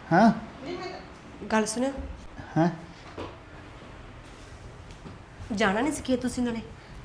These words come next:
Speaker 1: ਉਹ ਨਹੀਂ ਯਾਰ, ਉਹ ਮੈਂ ਭੇਜਦਾ ਸੀਗਾ ਮੁੰਡੇ ਨੂੰ।
Speaker 2: ਅੱਛਾ,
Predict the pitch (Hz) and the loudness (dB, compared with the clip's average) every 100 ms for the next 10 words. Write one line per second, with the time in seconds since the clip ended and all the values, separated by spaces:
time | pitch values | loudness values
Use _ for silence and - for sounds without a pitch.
0 | - - - - 175 165 170 151 127 123 | -14 -14 -10 4 8 10 10 12 12 12
1 | 113 - - - - - - - - - | 6 0 -10 -14 -16 -16 -18 -16 -6 4
2 | 151 151 135 156 135 127 120 123 135 135 | 8 8 10 10 10 8 8 8 8 8
3 | 123 117 - - - - - - - - | 6 4 2 -6 -14 -16 -16 -16 -16 -16
4 | - 202 - 196 | -12 -8 -2 -2